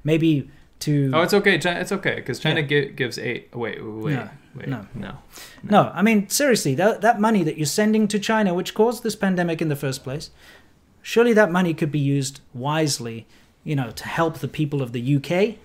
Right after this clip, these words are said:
Speaker 1: Just a thought, you
Speaker 2: Just
Speaker 1: know?
Speaker 2: a thought.
Speaker 1: Yeah, anyway, sorry. Just had to get that off my, uh, chest.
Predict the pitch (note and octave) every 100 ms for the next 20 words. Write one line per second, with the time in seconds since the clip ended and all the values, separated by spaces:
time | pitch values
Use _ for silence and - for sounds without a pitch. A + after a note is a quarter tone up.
0 | - _ _ _ _ _ _ _ _ _
1 | D#3+ C#3 D#3+ D3 D3 E3+ F3 F#3+ - -
2 | _ _ - C3+ E3 D#3 D3 A2 - -
3 | _ _ D#3+ B2+ - _ C#3 D3 C#3+ C#3
4 | - C#3+ D3 C3+ - E3+ F3+ F3 D3+ D3+
5 | D3 D3 D3 C3+ C3+ B2 A#2 G2+ - G#2
6 | -